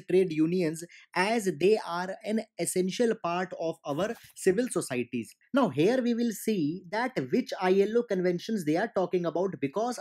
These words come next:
earlier into the U P S C prelims question has been asked on certain conventions.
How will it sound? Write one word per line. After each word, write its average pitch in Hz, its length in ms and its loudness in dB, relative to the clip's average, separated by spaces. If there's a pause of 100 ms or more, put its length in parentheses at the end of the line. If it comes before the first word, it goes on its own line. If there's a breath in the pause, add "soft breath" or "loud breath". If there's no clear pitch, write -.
(120)
earlier 190 340 0
into 226 260 -6
the 208 140 2
U 175 220 0
P 185 100 6
S 180 140 0
C 202 80 4
prelims 196 420 -2
question 175 300 -4
has 131 240 -4
been 208 180 -2 (320 soft breath)
asked 185 300 0
on 170 180 -4
certain 196 500 -4
conventions. 120 800 -4